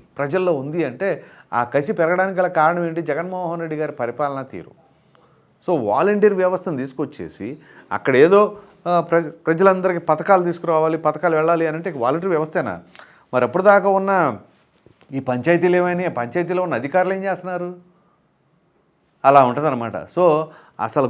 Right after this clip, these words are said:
గుట్టిది అని చెప్పేసి ఇప్పుడు ఆల్ జజీరా అనే సంస్థ ఒక సంవత్సరం పాటు సర్వే చేసి బయటపెట్టింది అంటే అది పరిస్థితి. కాబట్టి ఎప్పటికైనా కానీ ప్రజలు అర్థం చేసుకోండి, వాలంటీర్ వ్యవస్థ అంటే వాళ్ళని సక్రమంగా వాళ్ళ చదువు తగ్గినట్టు ఉపయోగించుకోవాలే కానీ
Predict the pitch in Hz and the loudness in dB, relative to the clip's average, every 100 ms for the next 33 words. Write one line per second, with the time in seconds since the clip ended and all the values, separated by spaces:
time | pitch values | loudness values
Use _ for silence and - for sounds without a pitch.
0 | 107 147 151 214 147 165 135 135 123 120 | 0 -2 2 0 2 0 0 -4 -8 -10
1 | 151 139 123 - 123 147 175 170 139 131 | -12 -12 -14 -6 0 2 2 0 -4 -4
2 | 139 135 135 92 120 107 90 98 104 117 | -4 -4 -4 -6 -10 -10 -10 -10 -10 -6
3 | 214 226 - - _ 107 - 117 120 113 | -6 -6 -10 -20 _ -18 -12 -6 -6 -6
4 | 98 92 135 190 - 113 147 143 120 120 | -8 0 0 0 -4 -4 -4 -4 -6 -8
5 | 143 98 113 135 107 107 104 98 98 190 | -8 -8 -8 -10 -12 -12 -10 -10 -10 -10
6 | 165 - _ _ - 92 110 - 107 92 | -10 -12 _ _ -16 -14 -14 -16 -16 -16
7 | - 92 - _ _ 95 95 101 135 104 | -18 -20 -20 _ _ -10 -10 -10 -10 -10
8 | 107 _ _ _ - 127 123 127 120 113 | -12 _ _ _ -6 -4 -2 -2 -4 -6
9 | 127 185 - _ _ _ 98 113 208 175 | -6 -8 -12 _ _ _ -10 2 6 6
10 | 123 170 135 127 - 104 87 _ _ _ | 6 2 0 -4 -6 -10 -10 _ _ _
11 | - 80 98 151 156 156 143 147 139 143 | -14 -6 -2 0 2 2 2 0 -6 -2
12 | 170 147 139 82 - 135 147 151 151 131 | -2 -2 -4 -10 -6 -4 -2 0 0 0
13 | 117 95 113 143 135 135 135 139 110 131 | -2 -4 -2 0 0 -2 -4 -4 -4 -6
14 | 131 127 127 120 113 92 98 190 165 | -8 -6 -4 -2 -4 -6 -6 -6 -6